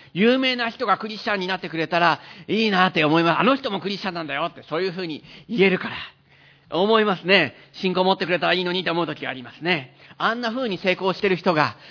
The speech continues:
あんな風に活躍してる人がクリスチャンになって、本当に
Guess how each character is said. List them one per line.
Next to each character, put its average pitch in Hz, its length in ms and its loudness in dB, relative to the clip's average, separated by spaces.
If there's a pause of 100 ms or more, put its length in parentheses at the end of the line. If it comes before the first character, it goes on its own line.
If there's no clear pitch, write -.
(100)
あ 214 160 4
ん 233 80 -4
な 240 80 0
風 240 220 -2
に 190 100 -2
活 160 240 -10
躍 190 160 -6
し - 80 -14
て 214 60 -4
る 196 80 -2
人 220 100 -4
が 170 100 -2
ク 160 80 -6
リ 180 80 -8
ス - 40 -14
チ 180 80 -6
ャ - 20 -2
ン 143 40 -4
に 143 60 -6
な 143 100 -6
っ - 20 -20
て、 135 240 -16 (280)
本 190 300 -4
当 208 120 -2
に 214 280 0